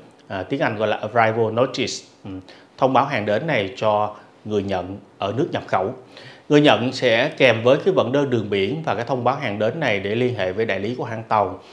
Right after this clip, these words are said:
nộp các cái chi phí có liên quan để đổi lấy lệnh giao hàng. Và bước thứ sáu là sau khi có lệnh giao hàng xong thì sẽ liên hệ để nhận hàng, mang hàng về công ty của mình. Ừ. Thì đây chính là một cái quy trình giao nhận, à, quy trình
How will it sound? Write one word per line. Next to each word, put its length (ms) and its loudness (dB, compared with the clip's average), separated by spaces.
nộp 400 -4
các 140 -4
cái 120 -6
chi 120 -2
phí 180 -4
có 120 -2
liên 260 0
quan 240 0
để 120 -4
đổi 200 -2
lấy 140 -2
lệnh 240 -2
giao 160 0
hàng. 260 -4
Và 100 -6
bước 200 -2
thứ 80 -4
sáu 380 -4
là 260 -2
sau 180 -4
khi 60 -6
có 80 0
lệnh 200 -2
giao 120 -2
hàng 160 -6
xong 360 -6
thì 220 -6
sẽ 320 -6
liên 200 -4
hệ 180 -8
để 160 -8
nhận 200 -8
hàng, 260 -8
mang 180 -4
hàng 200 -8
về 80 -6
công 240 -8
ty 120 -6
của 120 -8
mình. 200 -4
Ừ. 60 -18
Thì 80 0
đây 260 6
chính 120 -2
là 80 0
một 220 -2
cái 80 -6
quy 240 0
trình 240 -4
giao 220 0
nhận, 320 -8
à, 400 -10
quy 240 2
trình 200 -6